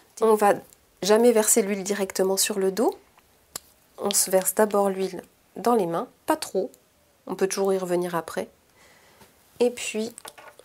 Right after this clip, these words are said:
on chauffe l'huile dans ses mains, on ferme comme ça, puis on chauffe un petit peu. Donc,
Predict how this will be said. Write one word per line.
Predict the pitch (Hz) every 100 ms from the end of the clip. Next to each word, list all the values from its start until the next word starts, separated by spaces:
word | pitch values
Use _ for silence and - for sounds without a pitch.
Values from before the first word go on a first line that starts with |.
| _ 190
on |
chauffe | 190 - 214 -
l'huile | 202 170
dans | 170
ses | - 180
mains, | 180 196
on |
ferme | - 202 208
comme | 214 180
ça, | - -
puis | -
on | 170
chauffe | - 196
un | -
petit | - -
peu. | - - - - - - - _ -
Donc, | 190 214 -